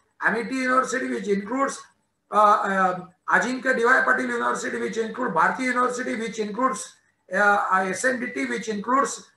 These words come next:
Tilak Uni-, Maharashtra University, which includes D Y Patil University,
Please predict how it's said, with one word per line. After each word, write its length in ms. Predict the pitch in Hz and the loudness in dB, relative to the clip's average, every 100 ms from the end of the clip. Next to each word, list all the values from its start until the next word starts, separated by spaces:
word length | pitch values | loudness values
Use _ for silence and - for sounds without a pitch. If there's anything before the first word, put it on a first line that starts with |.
| _ _ | _ _
Tilak 260 | 208 269 262 | 2 2 2
Uni-, 260 | 254 247 | 0 2
Maharashtra 460 | 226 226 247 254 233 | 4 4 4 2 0
University, 400 | 240 247 262 262 | 0 -2 -4 -4
which 200 | 254 202 | -4 -4
includes 440 | 208 214 285 - - _ _ _ 165 | -6 -4 -2 -4 -6 _ _ _ -2
D 100 | 202 | 4
Y 180 | 254 277 | 6 6
Patil 220 | 262 269 | 4 2
University, 720 | 254 247 254 233 254 302 294 | -2 0 0 -2 -4 -4 -6